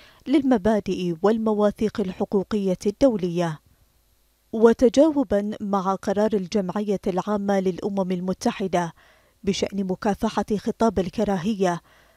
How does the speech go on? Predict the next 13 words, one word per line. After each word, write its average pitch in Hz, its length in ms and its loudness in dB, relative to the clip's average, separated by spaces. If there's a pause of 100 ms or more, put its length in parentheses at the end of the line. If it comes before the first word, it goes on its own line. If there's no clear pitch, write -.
(180)
تضافرت 262 840 4
جهود 202 320 -2
المجتمع 190 640 -2
الدولي 190 640 -2
في 208 200 -2
نشر 196 320 -2
ثقافة 208 580 -4
السلام 202 600 0
والتسامح 185 800 -2 (480)
ونبذ 190 460 0
الدعوات 190 680 0
المثيرة 202 520 -2
للكراهية 202 1040 -2